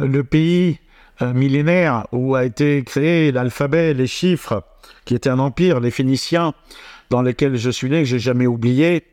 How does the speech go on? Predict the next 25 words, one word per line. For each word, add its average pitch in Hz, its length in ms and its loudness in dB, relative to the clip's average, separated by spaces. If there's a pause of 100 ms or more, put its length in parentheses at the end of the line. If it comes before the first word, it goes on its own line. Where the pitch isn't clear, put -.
(120)
qui - 180 0
a 131 80 2
rayonné 147 460 0
aussi 196 320 0
par 117 160 -4
sa 131 100 -2
francophonie 156 800 0
au 139 80 2
Moyen-Orient, 127 640 2
qui - 120 -4
était 127 280 0
un 120 140 0
exemple, 139 600 0 (480)
euh, 127 240 0
de, 131 420 0 (140)
de 123 240 0
havre 165 320 -2
et 120 80 2
de 127 120 0
paix 190 360 -2
entre 120 280 -2
chrétiens, 165 440 -2
musulmans 143 500 0
et 123 120 0
juifs. 208 480 0